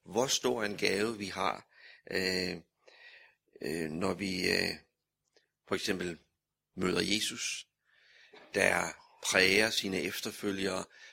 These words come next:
Først så bliver han selv udnævnt i sin dåb, inden han skal i gang med dette meget vanskelige arbejde, han plante Guds rige.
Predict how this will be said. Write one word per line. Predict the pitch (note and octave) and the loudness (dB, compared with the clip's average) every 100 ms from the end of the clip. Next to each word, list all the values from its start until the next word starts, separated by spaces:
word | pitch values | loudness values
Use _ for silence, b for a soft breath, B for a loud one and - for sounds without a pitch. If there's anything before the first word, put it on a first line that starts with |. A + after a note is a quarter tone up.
| _ | _
Først | - A2 - | 0 2 2
så | A2+ | -2
bliver | G#2+ F#2+ | 2 2
han | F2 | 2
selv | F2 - - - B B B _ | 2 4 4 2 B B B _
udnævnt | A2+ A2+ A2 G#2+ F#2 F2+ | 4 6 10 10 10 6
i | E2 | 2
sin | E2+ F#2+ F2+ | 2 2 6
dåb, | G#2+ A2 G#2 - | 8 8 6 0
inden | G2 G#2+ | 0 0
han | A2 | 0
skal | F#2 G2 | -2 -2
i | |
gang | F2+ F#2+ D2+ | 2 4 4
med | G#2 | 0
dette | G2 F#2+ | 0 0
meget | F2 E2+ G2+ G#2+ | 0 2 4 4
vanskelige | F#2 G2+ - - G2 F#2+ | 4 2 0 0 0 2
arbejde, | F#2 G2+ G2+ F#2 F#2 | 2 0 0 0 0
han | F2+ F2 B B B | -2 -4 B B B
plante | - F2+ F#2+ G#2+ | 2 2 2 -4
Guds | G2+ G2+ G#2 | -2 -2 0
rige. | G#2 G#2+ | 2 0